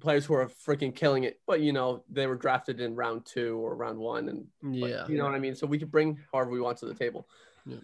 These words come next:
Speaker 1: And I'm gonna start real quick, just because it's my own player. So
Speaker 2: Mm-hmm.
Speaker 1: I wanna talk my own player here.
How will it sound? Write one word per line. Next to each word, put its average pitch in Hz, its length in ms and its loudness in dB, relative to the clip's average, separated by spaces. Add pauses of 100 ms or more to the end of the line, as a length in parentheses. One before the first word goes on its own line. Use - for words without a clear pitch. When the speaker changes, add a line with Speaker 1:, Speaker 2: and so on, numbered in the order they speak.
(640)
Speaker 1:
And 160 680 6 (420)
I'm 196 120 8
gonna 208 140 10
start 165 220 6
real 143 140 6
quick, 143 380 4
just - 200 6
because 196 320 6
it's 160 180 4
my 165 140 6
own 143 160 2
player. 131 380 0 (120)
So 139 240 2
Speaker 2:
Mm-hmm. 160 260 -6
Speaker 1:
I 143 100 4
wanna 156 280 4
talk 147 240 2
my 139 120 2
own 135 220 2
player 123 320 2
here. 127 280 -4